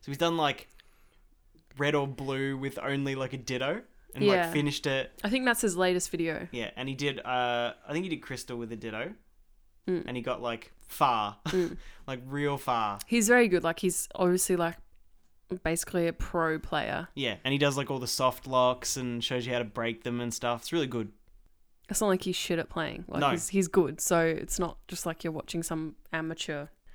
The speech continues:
Speaker 2: I mean, if an amateur tried to do what this guy does, <laughs> they would fail after the first, like, half an hour. So,
Speaker 1: Yep.
Speaker 2: yeah. All right, movie news.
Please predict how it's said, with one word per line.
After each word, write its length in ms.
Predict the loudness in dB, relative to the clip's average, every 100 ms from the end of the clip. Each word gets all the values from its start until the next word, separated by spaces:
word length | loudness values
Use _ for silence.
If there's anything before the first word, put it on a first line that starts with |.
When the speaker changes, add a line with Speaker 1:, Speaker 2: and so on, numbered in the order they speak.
| 0
Speaker 2:
I 60 | 4
mean, 120 | 6
if 100 | 6
an 80 | 4
amateur 320 | 4 4 2
tried 240 | 2 0 0
to 60 |
do 200 | 0 0
what 160 | 0 0
this 140 | 0
guy 180 | 0 0
does, 320 | 0 -2 2
<laughs> 0 |
they 140 | 4 6
would 160 | 6
fail 320 | 6 4 6 4
after 220 | 2 0
the 60 | 0
first, 380 | 2 0 0 0
like, 240 | -2 -2
half 260 | -2 -2 -2
an 60 | -4
hour. 260 | -2 -2
So, 80 | 2
Speaker 1:
Yep. 280 | 4 4 -2 -18 -20 -20 -20 -20 -8
Speaker 2:
yeah. 240 | -2 0 -2 _ _ _ _ _ _ _ _ _ _ _ _ _ _ _ 0
All 80 | 4
right, 280 | 4 4 2
movie 320 | 2 4 4
news. 440 | 2 -2 -4 -8